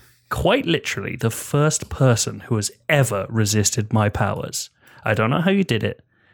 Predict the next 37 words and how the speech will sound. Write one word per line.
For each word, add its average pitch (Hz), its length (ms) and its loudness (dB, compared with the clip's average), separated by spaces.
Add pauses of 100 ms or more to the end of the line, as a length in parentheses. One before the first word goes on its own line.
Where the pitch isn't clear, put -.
(180)
And 113 120 0
I'm 110 100 2
looking 139 280 2
back 127 220 2
over 110 140 4
these 107 180 -2
messages 127 440 0
and 120 80 2
I'm 117 120 2
like, - 300 -4
"Wow, 143 400 -4 (640)
David 175 260 2
must 110 200 0
have 117 120 4
a 107 80 2
mind 107 400 2
like 98 200 -6
a 101 60 -4
steel 247 540 0
trap, - 720 -2 (240)
because 143 220 2
I 226 100 2
just 294 300 0
can't 185 320 0
make 139 240 0
him 120 120 2
pay 175 240 2
that 104 200 -2
extra 147 320 -2
ten 156 260 0
pounds 160 340 0
or 214 220 4 (100)
any 330 380 0
pounds 131 420 2
at 113 160 -4
all, 104 360 0
even." 104 420 -2